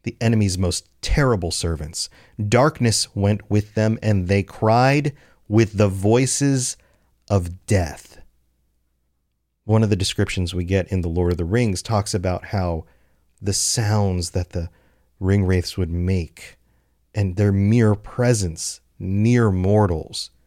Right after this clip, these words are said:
created fear, the hair rising on the backs of their necks.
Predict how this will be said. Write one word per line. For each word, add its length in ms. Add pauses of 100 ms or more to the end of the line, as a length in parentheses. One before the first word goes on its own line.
(640)
created 680 (680)
fear, 760 (1300)
the 60
hair 400
rising 480
on 120
the 60
backs 360
of 140
their 120
necks. 640